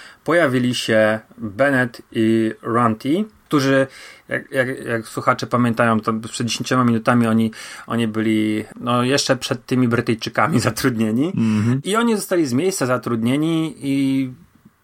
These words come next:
Speaker 1: na planie pisali na bieżąco scenariusz. Więc w momencie, kiedy do Wilmington przyjechali aktorzy, to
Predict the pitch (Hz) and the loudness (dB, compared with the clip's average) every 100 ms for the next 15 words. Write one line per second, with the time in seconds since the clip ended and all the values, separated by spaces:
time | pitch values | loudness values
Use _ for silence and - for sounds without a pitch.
0 | _ _ - 131 139 - 147 156 147 143 | _ _ -6 0 0 2 2 2 2 0
1 | 123 _ - - 139 131 127 120 117 113 | -4 _ -6 0 0 2 0 2 2 0
2 | 113 113 - 110 101 82 - - _ _ | -2 -6 -4 -2 -2 -4 -12 -20 _ _
3 | - - - - 117 117 147 208 233 196 | -20 -20 -16 -4 -2 2 2 4 2 0
4 | 139 117 113 107 107 107 104 113 110 110 | 0 2 4 4 0 -2 0 2 4 4
5 | 107 104 - 123 165 165 101 - 90 85 | 4 2 -2 0 2 2 0 -4 -8 -8
6 | 117 _ _ - - 113 - 139 131 110 | -16 _ _ -10 -4 -4 0 0 0 -4
7 | - - 127 113 92 92 113 135 127 123 | -6 -4 -2 -2 -4 -8 -4 2 4 4
8 | 123 120 120 | 2 0 -4